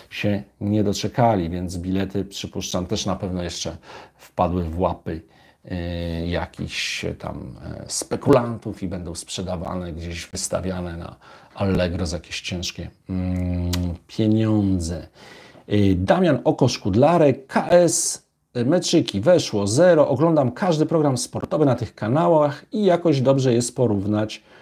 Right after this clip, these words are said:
e, opcje, opinie. Jeśli ktoś ma z tym problem, to niech, e, własny kanał zrobi, a nie hejtuje albo nie, e, ogląda”. No, masz mnóstwo czasu, że jesteś w stanie wszystko to obejrzeć, zwłaszcza że często nagry-, nadajemy w tym samym,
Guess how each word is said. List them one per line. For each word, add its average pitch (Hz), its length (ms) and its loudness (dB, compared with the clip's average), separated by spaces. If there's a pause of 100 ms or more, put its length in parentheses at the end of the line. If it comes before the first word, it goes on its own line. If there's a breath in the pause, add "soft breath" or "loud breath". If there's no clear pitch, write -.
(360 soft breath)
e, 107 240 2 (140)
opcje, 135 1500 2
opinie. 165 480 4 (320 loud breath)
Jeśli 180 220 2
ktoś - 300 0
ma 151 160 4
z - 140 -4
tym 104 160 0
problem, 180 440 2
to 208 100 0
niech, 185 220 0
e, 123 480 0
własny 120 360 2
kanał 92 320 -4
zrobi, 139 400 2
a 170 120 -4
nie 123 200 0
hejtuje 110 680 0
albo 98 320 0
nie, 92 260 -2 (500 loud breath)
e, 123 200 2 (160)
ogląda”. 208 380 6
No, 123 160 -2 (200 loud breath)
masz 117 220 -6
mnóstwo 139 360 0
czasu, - 400 -4
że 104 100 -2
jesteś 98 300 -6
w - 40 -6
stanie 117 320 -4
wszystko - 280 -6
to - 140 -6
obejrzeć, 98 460 2
zwłaszcza 98 320 -2
że 92 140 -4
często 101 420 -4
nagry-, 98 360 -4
nadajemy 101 640 0
w 98 60 -16
tym 120 140 -4
samym, 92 360 -6